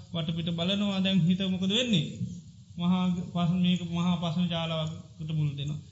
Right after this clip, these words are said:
ඒතර බලන්න අරක එහෙමම තියෙන අපි වටිනාකමක් දීලා නෑ-, නැති නිසා අපිට ප්‍රශ්නයක් නෑ. අපිත් ඉද්දි තවත්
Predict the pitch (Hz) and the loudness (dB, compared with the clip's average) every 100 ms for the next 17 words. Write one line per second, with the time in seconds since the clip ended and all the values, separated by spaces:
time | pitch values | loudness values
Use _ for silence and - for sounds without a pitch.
0 | - 233 254 247 254 240 240 233 233 233 | -16 -8 -4 0 0 0 -2 0 -2 -2
1 | 233 202 214 208 214 202 190 208 202 208 | -2 -2 0 0 0 0 0 0 0 0
2 | 196 185 190 190 196 202 190 185 208 220 | 0 0 0 0 -2 -2 -2 0 0 0
3 | 311 427 - - - - - - - 202 | -2 -6 -12 -20 -20 -20 -20 -20 -8 -4
4 | 196 190 180 190 170 170 185 240 214 226 | -2 0 0 0 -2 -2 -2 -2 -4 -4
5 | 196 202 202 202 | -2 0 0 0